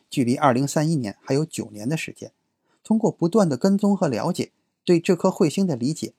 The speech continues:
还会进入新的高度。天文学家认为，贝尔纳迪内利·伯恩斯坦彗星的故乡是奥尔特云。奥尔特云位于太阳系的边缘，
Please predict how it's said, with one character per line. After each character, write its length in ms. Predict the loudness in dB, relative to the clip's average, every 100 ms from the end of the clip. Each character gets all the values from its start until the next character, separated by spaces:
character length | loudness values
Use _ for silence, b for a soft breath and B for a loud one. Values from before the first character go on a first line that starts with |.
| _
还 160 | 0 2
会 140 | 2
进 180 | 2 0
入 100 | -2
新 300 | -2 2 2
的 80 | 2
高 200 | -2 -2
度。 180 | -8 _ _ _ _ _
天 180 | 0 4
文 140 | 4 2
学 160 | 0
家 160 | 0 0
认 160 | 0
为， 240 | 0 -2 -4 _ _ _
贝 180 | 2 2
尔 160 | -2 -4
纳 180 | -4
迪 120 | -2 -2
内 200 | -2 -2
利· 140 | -6 _ _
伯 140 | 0 0
恩 180 | 0
斯 200 | -2 0
坦 180 | 0 -2
彗 160 | -4 -2
星 160 | -2
的 80 | -6
故 160 | -4 -4
乡 240 | -4 -6 _ _
是 340 | -12 -6 -6 -4
奥 160 | -2
尔 120 | -2 -6
特 180 | -10 -8
云。 240 | -8 -10 -12 _ _ _ _ _ _ _
奥 120 | 6
尔 140 | 8 6
特 160 | 2
云 300 | 2 2 0
位 160 | -2 -2
于 100 | -2
太 220 | -6 -6
阳 140 | -6 -6
系 140 | -6
的 100 | -6
边 220 | -4 -2
缘， 180 | -2